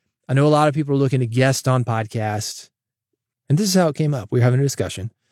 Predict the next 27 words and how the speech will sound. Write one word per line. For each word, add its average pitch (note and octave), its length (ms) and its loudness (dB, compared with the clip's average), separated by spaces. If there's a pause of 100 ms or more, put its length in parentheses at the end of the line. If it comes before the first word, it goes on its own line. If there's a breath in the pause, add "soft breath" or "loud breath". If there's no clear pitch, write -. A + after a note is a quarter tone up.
(300)
Somebody D#3+ 280 4
else D3+ 140 2
in D3+ 60 0
the C3+ 60 -2
conversation C#3 460 0
mentioned, D3 280 2
"Maybe A#3 280 0
I G#3+ 60 2
should G3+ 160 -6
get G3 100 0
a F#3 40 0
booking F#3 340 -2
agent, A#2 280 -8 (560)
get C#3 100 0
somebody D#3+ 300 4
to D3+ 60 0
do D#3+ 80 2
this D#3 120 -2
booking E3 280 -2
for A#2+ 180 -8
me." A2 200 -14 (580)
So - 160 -2
he E3 80 2
said, G3+ 160 -2
"No, B3 1120 2
no, G#3 280 0
Polywork. E3 500 -2